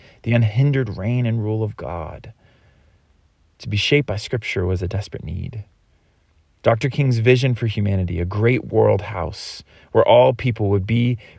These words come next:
together for one another and for the good of the world, was deeply and firmly rooted in Jesus' vision of kingdom, which is the daily drive for us and the hope we have in Jesus.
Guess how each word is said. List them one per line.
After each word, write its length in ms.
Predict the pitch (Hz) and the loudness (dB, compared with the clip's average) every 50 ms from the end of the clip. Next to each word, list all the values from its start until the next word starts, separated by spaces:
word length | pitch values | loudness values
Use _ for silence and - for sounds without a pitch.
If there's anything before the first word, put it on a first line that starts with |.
| _ - - - - - | _ -20 -18 -16 -16 -6
together 540 | - - 117 104 120 110 110 101 92 82 82 | -4 -2 2 4 6 6 6 6 2 -2 -4
for 180 | - - 120 110 | -2 2 2 2
one 320 | 95 101 113 120 120 113 | 4 4 2 2 4 2
another 380 | 104 98 101 98 92 87 80 80 | 2 2 0 0 -2 -2 -4 -4
and 180 | 90 104 104 | -4 -4 -2
for 80 | - 113 | -2 -2
the 80 | 110 | -2
good 320 | 107 98 - 120 120 117 110 | -2 0 0 2 4 4 4
of 80 | 95 | 2
the 80 | 98 95 | 0 -4
world, 340 | 90 90 87 90 87 92 95 | -4 -2 0 0 0 0 -2
was 220 | 95 92 92 - _ | -4 -8 -8 -10 _
deeply 520 | - - 135 135 135 - - 135 139 135 - | -6 -2 0 0 0 0 -2 -4 -4 -4 -4
and 140 | - 98 95 - _ - | -6 -6 -6 -8 _ -2
firmly 420 | 117 113 110 110 110 113 107 98 | 0 0 2 2 2 0 0 0
rooted 520 | 90 87 95 98 98 92 90 87 82 87 - - - - - _ | -2 -2 -2 -2 0 0 0 -2 -2 -4 -10 -18 -20 -20 -12 _
in 140 | 95 92 90 | -4 -4 0
Jesus' 500 | 98 104 101 98 101 101 - 107 95 90 | 0 0 0 0 0 -2 -2 -4 -6 -4
vision 560 | 92 90 104 107 101 98 113 110 107 110 113 | -2 0 0 0 0 0 0 0 2 0 0
of 180 | - 95 - | -2 -6 -8
kingdom, 760 | - - - 101 95 95 87 82 82 80 78 76 78 - - _ _ _ _ _ _ _ _ _ _ _ _ _ _ _ _ _ _ _ | -12 -10 -8 -6 -4 -4 -4 -4 -6 -6 -6 -8 -10 -12 -14 _ _ _ _ _ _ _ _ _ _ _ _ _ _ _ _ _ _ _
which 140 | - 120 101 | -4 -2 0
is 120 | 110 104 95 | 2 2 2
the 100 | 107 101 | 2 0
daily 480 | 90 - 107 107 107 107 107 110 104 | 2 2 2 4 4 4 2 0 0
drive 380 | 85 - 90 87 87 90 90 - | -2 -2 -2 0 0 -2 -2 -4
for 120 | - - | -6 -8
us 300 | - 85 85 90 - - | -6 -6 -6 -8 -8 -10
and 100 | 87 85 | -8 -8
the 40 | 85 | -8
hope 420 | 90 - - - 98 95 92 - | -8 -10 -10 -8 -8 -8 -6 -8
we 60 | 101 98 | -8 -8
have 420 | 104 104 92 87 80 73 73 73 | -8 -8 -8 -8 -8 -10 -10 -10
in 120 | - - | -10 -12
Jesus. 720 | - - - 65 - - - - - - - - - - _ | -10 -12 -12 -12 -12 -14 -16 -20 -20 -18 -20 -20 -20 -20 _